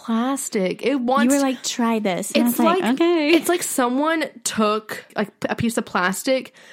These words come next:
Speaker 1: they ate a piece of cheddar and then just breathed on the piece of plastic. That's what it tasted like. Like how,
Speaker 2: Yeah.
Speaker 1: like, I, it's like what I say about LaCroix, like how it is basically
Speaker 2: I hate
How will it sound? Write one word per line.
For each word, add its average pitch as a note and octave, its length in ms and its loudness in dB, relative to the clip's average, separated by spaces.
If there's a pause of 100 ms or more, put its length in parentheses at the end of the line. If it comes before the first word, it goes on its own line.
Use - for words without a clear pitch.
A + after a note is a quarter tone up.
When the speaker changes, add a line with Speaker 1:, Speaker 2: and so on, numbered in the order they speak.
(220)
Speaker 1:
they G#3+ 200 -2
ate A#3 160 0
a C#4+ 60 -2
piece B3+ 260 -4
of A3+ 80 -2
cheddar F#3 540 0
and F#3+ 160 2
then F#3 140 0
just E3+ 240 -6
breathed F3+ 560 0
on F3+ 180 -4
the F3+ 60 -6
piece F3 200 -4
of F#3 80 -8
plastic. - 640 -6 (220)
That's G#3+ 420 0
what A3 120 0
it G3+ 60 -6
tasted E3+ 400 -4
like. F#3+ 280 -4 (180)
Like A#3 120 2
how, A#3+ 200 4
Speaker 2:
Yeah. B3 120 0
Speaker 1:
like, A#3+ 220 -2
I, - 120 -14
it's A#3+ 120 -2
like D4 140 0
what C#4+ 100 2
I C4+ 40 2
say C4 120 0
about A3 200 0
LaCroix, F3+ 500 0
like F3 160 -2
how F3+ 280 0
it E3+ 240 0
is F3 280 0
basically G3 480 2
Speaker 2:
I F#3+ 40 -2
hate - 80 -12